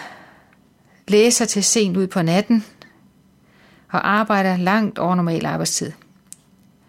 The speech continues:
Alt sammen noget, vi gør, når vi føler os presset og ikke kan klare situationen, medmindre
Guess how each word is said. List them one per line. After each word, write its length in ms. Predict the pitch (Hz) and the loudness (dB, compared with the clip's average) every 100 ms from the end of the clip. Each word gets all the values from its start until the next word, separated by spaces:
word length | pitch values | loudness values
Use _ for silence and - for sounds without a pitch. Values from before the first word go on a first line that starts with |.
| _ _ 254 | _ _ -2
Alt 160 | 285 | 0
sammen 260 | - 208 190 | 0 2 2
noget, 200 | 196 202 | 2 0
vi 60 | |
gør, 280 | 185 202 220 | 0 0 0
når 120 | 220 | 0
vi 120 | 190 190 | 0 -2
føler 280 | 190 165 | -2 -4
os 140 | 151 - | -4 -6
presset 540 | - 208 240 254 233 - | -2 -2 0 -2 -2 -4
og 120 | 190 | -2
ikke 140 | 185 - | -4 -4
kan 140 | 196 | -6
klare 220 | - 175 | -2 -2
situationen, 800 | 180 180 165 - 208 220 220 214 | -2 -4 -4 -2 0 0 0 0
medmindre 480 | 196 185 190 202 | 2 2 2 2